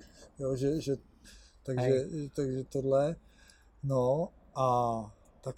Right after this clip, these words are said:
Speaker 1: to bylo jako, že takové to zjištění, to je neuvěřitelný rozměr. Jako to, to je jako, že na mě dýchlo, jo?
Speaker 2: Mhm.
Speaker 1: A pak, eh, super pozitivní, příjemné, eh,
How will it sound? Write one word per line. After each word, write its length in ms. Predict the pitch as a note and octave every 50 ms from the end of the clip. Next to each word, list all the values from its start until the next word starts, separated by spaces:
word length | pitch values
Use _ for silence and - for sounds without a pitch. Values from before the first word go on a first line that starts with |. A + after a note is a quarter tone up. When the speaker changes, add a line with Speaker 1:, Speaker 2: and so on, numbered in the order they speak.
| - -
Speaker 1:
to 100 | - D#3
bylo 220 | C#3+ C#3 D3 D3+ D3+
jako, 260 | D3 C#3 - - D3+
že 480 | B2 C3+ D3 C#3 C#3 C3+ C3 B2+ A#2+ A#2 - _ _ - - - - _ - _ _ _ _ _ _ - _ _
takové 380 | - C3 - - C3+ C3 C3+ C3
to 160 | - D3 C3+
zjištění, 760 | A#2 C3+ C3+ - - - - C3 C3 C3 B2+ B2+ B2+ B2 A#2+ - - _ _ _ _ - _ _ -
to 160 | - C3 B2
je 160 | B2 A#2+ A#2+
neuvěřitelný 720 | A#2+ A#2 A#2 A2+ A2 A#2 A2 A#2 A2 - B2 A2+ A2 A2 G#2+
rozměr. 340 | G#2+ G#2+ G2+ G#2+ G#2+ G#2 A2+
Jako 200 | A#2 - - C#3+
to, 140 | C#3 - F3 D#3+ -
to 80 | - D3+
je 80 | C#3+
jako, 200 | C#3+ C#3 - D3+
že 100 | C#3 C#3
na 100 | C#3 C#3
mě 160 | C#3 C#3 C3+ B2+
dýchlo, 360 | B2+ B2 - - - G#2+ G2
jo? 160 | F#2 F#2+ G2
Speaker 2:
Mhm. 240 | C3 A#2+ A2+ B2+ B2 A2+ - - - - - _ - -
Speaker 1:
A 60 | - - -
pak, 400 | - C#3 C3+ C3+ C3+ - - - D3
eh, 440 | C#3 C3+ C3 C3 C3 C3 C3 B2 A#2+ - _ _ _ _ - - - _ _ _ _ _ _ _ _ _ _ _
super 680 | - - - - - F3 D#3+ D3 - - D#3 D3+ D3+ C3+ - _
pozitivní, 960 | - D#3 D3 C3+ C#3 C#3+ C3+ - - D3+ C#3 C#3 C#3 C#3 C#3 C#3 C#3 C#3 C3+ B2
příjemné, 1120 | - - - - - D3 C#3 C3 B2+ C3 C3+ C3 B2+ B2+ B2 B2 C3 C#3+ D#3 F3+ G3+ F3+ - - - _ - - - _ _ _ - _ _ _ _ _ - - -
eh, 640 | C3+ C3 B2+ B2 B2 B2 B2 B2 B2+ B2 B2+ B2+ C3